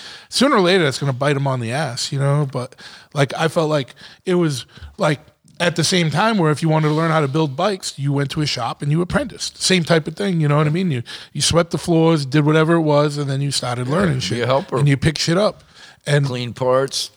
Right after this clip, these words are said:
Speaker 2: blah, blah, blah, and you watch.
Speaker 1: it was also
Speaker 2: You watch.
Speaker 1: teaching you the culture of things, not just the, the physical of, like, h-,
Speaker 2: Yep.
Speaker 1: you know, uh, skill set. It was
Speaker 2: Exactly.
Speaker 1: teaching you, like, it was tradition and, and, and,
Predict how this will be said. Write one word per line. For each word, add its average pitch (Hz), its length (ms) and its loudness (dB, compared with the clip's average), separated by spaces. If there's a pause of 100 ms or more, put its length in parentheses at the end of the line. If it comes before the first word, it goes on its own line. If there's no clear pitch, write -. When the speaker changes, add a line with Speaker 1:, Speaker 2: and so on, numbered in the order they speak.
Speaker 2:
blah, 113 160 -6
blah, 110 220 -4
blah, 131 500 0
and 101 100 -6
you 107 80 2
watch. - 460 0
Speaker 1:
it 190 60 -2
was 196 120 2
also 247 260 0
Speaker 2:
You 175 40 -2
watch. 214 80 -2
Speaker 1:
teaching 247 240 0
you 220 140 0
the 160 100 0
culture 233 420 -2
of 139 120 -2
things, 151 280 0
not 196 220 -2
just - 600 -4
the, 160 100 2 (200)
the 165 100 0
physical 170 640 2
of, 147 160 0
like, 143 260 0
h-, - 200 -8
Speaker 2:
Yep. - 220 -10
Speaker 1:
you 185 180 0
know, 139 240 2 (440)
uh, 120 200 0
skill 208 340 2
set. 143 380 0
It 147 80 2
was 135 240 2
Speaker 2:
Exactly. - 240 -10
Speaker 1:
teaching 180 320 0
you, 156 100 2
like, 135 220 0 (400)
it 160 40 -2
was 156 160 0
tradition 160 600 2
and, 135 320 -2
and, 131 300 -4
and, 131 360 -10